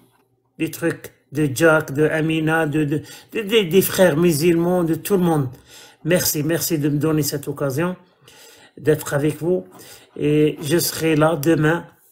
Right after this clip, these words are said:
après-demain, euh, janvier, l'année prochaine, dans dix ans. Et pourquoi pas dans cinquante ans. Merci beaucoup. Je vous aime. Vas-y, Amina.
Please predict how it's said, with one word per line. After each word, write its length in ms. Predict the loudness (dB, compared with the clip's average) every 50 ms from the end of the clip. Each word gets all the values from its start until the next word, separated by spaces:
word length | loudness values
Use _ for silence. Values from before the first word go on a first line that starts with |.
| _ _ -10
après-demain, 800 | -8 -8 -8 -6 -4 -2 0 2 2 2 2 2 0 -2 -2 -6 -10 -18 _ _ -20 -20 -20 -20 _ -4
euh, 1000 | -2 0 2 2 2 2 0 0 -2 -2 -4 -6 -8 -10 -10 -12 -12 -12 -12 -16 -14 -8
janvier, 760 | -6 -2 2 2 4 4 4 4 4 4 2 2 0 0 -2 -6 -8 -4
l'année 280 | 0 2 4 4 4 2
prochaine, 560 | 0 0 0 0 0 0 0 0 0 -2 -4 -10 _ _ _ _
dans 300 | -12 -6 0 0 2 2
dix 340 | 2 2 2 2 0 0 0
ans. 260 | 0 -2 -2 -4 -8 -14 _ _ _ _ _ _ _ _ _ _ _ _ _ _ _ _ _ _ _ _ _ _ _ -18
Et 40 | -14 -8
pourquoi 360 | -8 -8 -4 0 0 0 2
pas 140 | 2 2 2
dans 180 | 4 4 2
cinquante 500 | 2 -2 -4 -6 -6 -6 -6 -6 -6 -10
ans. 80 | -16 -20 _ _ _ _ _ _ _ _ _ _ -10 -10 -10 -10 -16 -20 _ _ _ _ _ _ _ _ _ _ _ _ _ -12
Merci 360 | -8 -8 -8 -6 -6 -6 -6
beaucoup. 380 | -4 -4 -6 -6 -6 -10 -12 -12 -18 _ _ -20 -20 -20 -20 _ _ _
Je 120 | -10 -6 -4
vous 220 | -2 -2 0 0
aime. 180 | -2 -2 -2 -6 -14 _ -20 -20 -20 _ -20 _ -4
Vas-y, 280 | -2 0 2 2 2
Amina. 320 | 2 2 2 0 0 -2